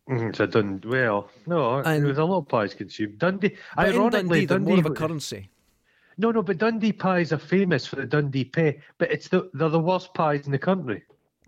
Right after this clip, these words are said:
Speaker 2: Agreed. I had a vegetarian one this morning. Delightful.
Speaker 1: You know what I mean? The famous Dundee pie is terrible. They're just, they're just fucking sawdust and jizz, basically. They're
Speaker 2: Oh,
Speaker 1: horrible.
Speaker 2: they were
Speaker 1: Not
Speaker 2: great.
Speaker 1: human jizz.
Speaker 2: I, I remember sometimes you'd occasionally get an eyelid in it.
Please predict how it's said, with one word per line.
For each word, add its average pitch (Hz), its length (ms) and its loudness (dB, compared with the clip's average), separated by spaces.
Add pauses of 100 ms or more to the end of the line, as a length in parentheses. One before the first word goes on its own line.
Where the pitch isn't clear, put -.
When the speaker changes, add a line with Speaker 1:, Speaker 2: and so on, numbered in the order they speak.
Speaker 2:
Agreed. 139 500 0
I 135 60 -2
had 143 100 0
a 135 40 2
vegetarian 127 640 -2
one 117 120 -2
this 113 160 -6
morning. 117 380 -4
Delightful. 113 420 -8 (1200)
Speaker 1:
You 170 100 -6
know 202 120 2
what 190 60 0
I - 20 -2
mean? 165 280 2
The 151 80 2
famous 202 440 0
Dundee 143 340 -2
pie 123 240 0
is 110 120 -2
terrible. 165 540 0
They're 113 140 -2
just, 151 280 -8
they're 135 140 2
just 147 260 -4 (140)
fucking 123 320 -6
sawdust 127 600 0
and 87 140 -8 (400)
jizz, - 560 2
basically. 92 500 -4
They're 110 100 0
Speaker 2:
Oh, 156 260 4
Speaker 1:
horrible. 123 180 -2
Speaker 2:
they 120 200 -8
were 127 200 0
Speaker 1:
Not 131 160 0
Speaker 2:
great. 135 140 0
Speaker 1:
human 135 260 0
jizz. 98 380 -4
Speaker 2:
I, 160 360 0
I 156 140 0
remember 143 400 0
sometimes 131 640 -6
you'd 113 140 -6
occasionally 131 480 -4
get 120 160 -6
an 120 80 -2
eyelid 131 400 -2
in 98 100 -4
it. - 60 -12